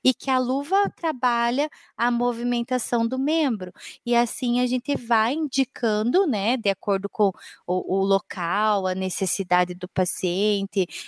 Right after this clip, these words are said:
a, a, a indicação terapêutica, os melhores exercícios pra que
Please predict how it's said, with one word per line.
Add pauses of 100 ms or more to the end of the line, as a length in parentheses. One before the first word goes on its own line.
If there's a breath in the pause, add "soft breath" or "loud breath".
(120 loud breath)
a,
a, (340 loud breath)
a
indicação
terapêutica, (260 loud breath)
os
melhores (100)
exercícios
pra
que